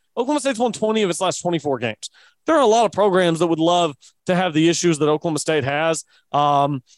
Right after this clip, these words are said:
but yeah, I think it's reasonable to be a little wary about the future after what we saw yesterday, because, um, again, more than anything, it, it was less anger and more confusion, uh, which, which leads to confusion about the future and what that looks like. So,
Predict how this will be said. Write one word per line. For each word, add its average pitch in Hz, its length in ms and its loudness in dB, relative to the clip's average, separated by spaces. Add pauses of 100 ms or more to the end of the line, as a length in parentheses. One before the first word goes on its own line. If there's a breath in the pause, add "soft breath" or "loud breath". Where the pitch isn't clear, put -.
(260 soft breath)
but 151 80 -4
yeah, 196 180 2
I 180 60 0
think 190 200 -2
it's 190 140 -2
reasonable 185 460 0
to 165 140 -6
be 180 340 2
a 160 180 -2
little 175 260 2
wary 196 280 2
about 208 180 -2
the - 80 -16
future 214 340 -2
after 165 220 0
what 180 160 2
we 180 80 0
saw 190 160 0
yesterday, 175 540 0
because, 131 420 -4 (300 soft breath)
um, 131 600 0
again, 165 340 0
more 160 180 2
than 185 160 2
anything, 185 400 0
it, 156 160 0
it 160 100 0
was 143 140 -4
less 170 260 -2
anger 175 300 0
and 151 80 0
more 160 180 -2
confusion, 175 640 -2 (240 soft breath)
uh, 143 340 4
which, 151 200 0
which 160 280 -2
leads 156 280 -2
to 170 100 -4
confusion 170 420 -2
about 165 220 2
the 135 60 -10
future 175 340 0
and 156 100 0
what 151 120 0
that 165 180 2
looks 139 200 -4
like. 113 220 -2
So, 131 240 0